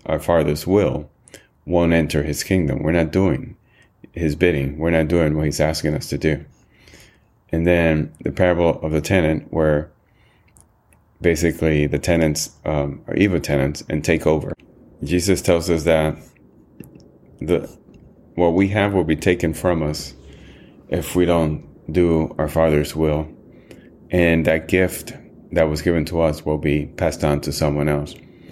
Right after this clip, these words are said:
So let us pray. Father, thank you so much for this wisdom, for your words, for your guidance, for your encouragement.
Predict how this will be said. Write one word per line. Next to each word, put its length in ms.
So 160
let 140
us 140
pray. 180
Father, 300
thank 300
you 60
so 140
much 220
for 160
this 240
wisdom, 520
for 120
your 160
words, 460
for 120
your 160
guidance, 460
for 100
your 140
encouragement. 680